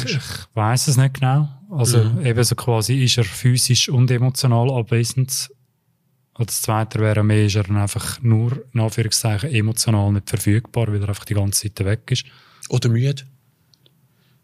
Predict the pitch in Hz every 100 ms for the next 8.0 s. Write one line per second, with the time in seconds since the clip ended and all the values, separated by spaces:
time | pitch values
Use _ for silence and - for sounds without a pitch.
0 | _ _ _ - 113 131 110 131 143 -
1 | 107 123 135 131 127 139 135 135 117 110
2 | - _ _ _ _ _ _ - 135 135
3 | 120 139 143 131 131 131 131 131 143 127
4 | 113 143 147 123 113 127 120 117 123 131
5 | 120 120 - 131 - 120 110 113 - 113
6 | 104 113 107 110 117 131 135 - 104 107
7 | 107 107 - - 113 110 - 110 -